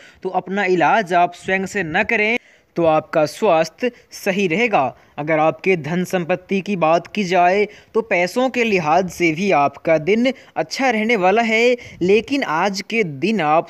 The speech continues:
थोड़ा बहुत पैसा धार्मिक कार्यों में, सामाजिक कार्यों में लगा दें, तो इससे आपको फ़ायदा होगा। आपकी प्रगति दिन दुगुनी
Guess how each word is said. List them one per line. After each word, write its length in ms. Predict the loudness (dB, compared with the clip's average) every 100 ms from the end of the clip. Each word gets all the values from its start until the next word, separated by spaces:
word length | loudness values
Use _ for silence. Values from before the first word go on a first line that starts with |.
| -6
थोड़ा 300 | -6 0 0
बहुत 320 | 2 -2 -2
पैसा 680 | -2 0 0 0 2 4 2 -2 -12 -8
धार्मिक 640 | -6 0 0 2 -2 -2
कार्यों 380 | 0 0 0 0
में, 340 | 2 2 2 -2 -8 -14
सामाजिक 640 | -4 -2 0 0 -2 -4
कार्यों 400 | 0 0 2 0
में 140 | 2
लगा 400 | 2 0 2 2
दें, 360 | 2 0 0 -2 -6 -12 -2
तो 100 | -2
इससे 240 | 0 0
आपको 320 | 2 0 -2
फ़ायदा 400 | -2 0 0 0
होगा। 500 | 0 2 2 4 2 0 -4
आपकी 380 | 0 0 -2 -6
प्रगति 720 | -2 0 0 -2 0 0 -2 -6 -12
दिन 440 | -8 -2 0 0 0
दुगुनी 720 | 0 0 0 2 2 2 0